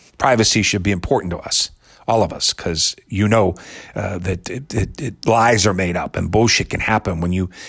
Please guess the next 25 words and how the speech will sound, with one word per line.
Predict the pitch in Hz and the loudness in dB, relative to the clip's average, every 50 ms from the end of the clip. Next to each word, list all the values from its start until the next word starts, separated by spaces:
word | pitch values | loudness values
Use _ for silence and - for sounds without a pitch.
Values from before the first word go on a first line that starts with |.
| - - | -8 -4
expose | 104 - - - 139 135 139 131 | -2 -2 2 2 4 4 4 4
yourself, | 113 120 107 - - - 98 90 87 - - - - - | 4 4 4 4 4 2 2 2 0 -4 -10 -14 -12 -10
uh, | 92 87 85 92 87 - _ _ _ - | -10 -8 -8 -10 -12 -12 _ _ _ -6
to | - - | -4 0
the | 104 95 | 0 2
world. | 90 95 113 117 107 92 90 82 - - - - - - - - - _ | 2 4 4 4 4 4 2 0 -4 -10 -12 -12 -20 -20 -20 -20 -20 _
You, | - 107 98 104 110 101 | -12 -10 -8 -6 -8 -6
you | - - 127 113 | 0 2 2 2
expose | - - - - 120 113 98 | 2 2 2 2 2 2 2
yourself | 104 95 - - 101 - | 2 0 2 2 2 0
to | - - - _ | -2 -6 -6 _
all | - 143 127 110 | 0 2 2 2
kinds | - - - 117 104 87 | 2 0 0 0 0 0
of | 90 85 | -2 -2
awful | 98 101 107 - - 85 | 0 -2 -2 -4 -8 -10
things. | - - 107 98 85 76 - - - - 113 117 - - - - | -6 -4 -4 -4 -4 -6 -10 -10 -8 -8 -10 -10 -12 -16 -10 -4
As | - 123 110 95 104 | 0 0 2 2 2
a | 104 | 2
real | 107 117 101 | 2 2 0
quick | - - 120 101 - | 0 -2 -4 -4 -4
aside, | - 95 - - 113 104 98 92 87 | -4 -2 0 2 2 2 2 2 -2
for | - - | -4 -4
that | 101 95 95 95 | -2 -2 -2 -2
same | - - 107 95 92 117 | -2 -2 -2 0 0 0
reason, | 117 104 90 95 87 87 | 0 0 0 -4 -6 -8